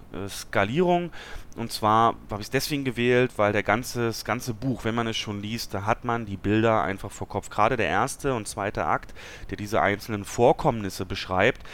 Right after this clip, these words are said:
bietet sich so dermaßen an für einen so Schauplatzwechsel und, ähm,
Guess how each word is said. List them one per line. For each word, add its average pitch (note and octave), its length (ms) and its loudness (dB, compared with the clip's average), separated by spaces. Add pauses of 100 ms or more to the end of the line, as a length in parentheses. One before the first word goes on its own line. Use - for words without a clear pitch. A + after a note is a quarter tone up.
(500)
bietet F3 280 0
sich D3 200 -6
so E3+ 260 4
dermaßen D3+ 500 2
an C3+ 280 2
für A#2+ 340 0
einen A2 240 0
so G#2+ 140 -6
Schauplatzwechsel B2+ 1080 2
und, A2+ 460 -6
ähm, G2+ 340 -2